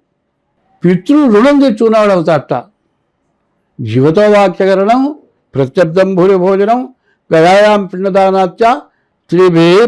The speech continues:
పుత్రశ్చ పుత్రతః అని ఉంది. వాడు పుత్రుడు అనిపించుకుంటాడు. ఆ పుత్రత్వం, పుత్ర రుణం తీర్చుకుంటాడు.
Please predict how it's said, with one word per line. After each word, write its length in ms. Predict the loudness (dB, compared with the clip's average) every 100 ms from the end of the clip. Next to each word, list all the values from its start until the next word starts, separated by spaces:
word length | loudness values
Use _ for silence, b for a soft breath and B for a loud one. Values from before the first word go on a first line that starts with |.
| -2
పుత్రశ్చ 500 | -6 -2 -2 -2 -4
పుత్రతః 500 | -4 -6 -6 -4 -4
అని 200 | -4 -6
ఉంది. 280 | -10 -14 -18 _ _ _ _ _ _ _ _ -2
వాడు 200 | 0 0
పుత్రుడు 520 | 0 -2 -4 -2 0
అనిపించుకుంటాడు. 800 | 0 0 -6 -12 -12 -12 -12 -14 -20 _ _ _ _ _ _ _ _ _ _ -2
ఆ 80 | -2
పుత్రత్వం, 1200 | -2 -6 -4 -4 -2 -2 -4 -10 -10 -2 -2 -2
పుత్ర 380 | -6 -8 -4 -2
రుణం 280 | -2 -2 -4
తీర్చుకుంటాడు. 720 | -6 -10 -12 -14 -12 -14 -14